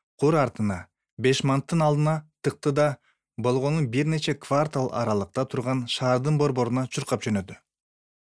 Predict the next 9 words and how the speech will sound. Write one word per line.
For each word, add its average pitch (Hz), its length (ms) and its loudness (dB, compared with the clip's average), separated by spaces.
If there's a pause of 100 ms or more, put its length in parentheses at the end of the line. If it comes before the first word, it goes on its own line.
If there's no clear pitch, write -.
Ал 127 200 2
мейманканага 147 720 0
кайтып 113 340 -6
келип, 101 300 -6 (360)
буюмдарын 160 600 4
чогултуп 156 440 0
кетүүсү 120 500 -2
керек 131 280 0
эле. - 120 -14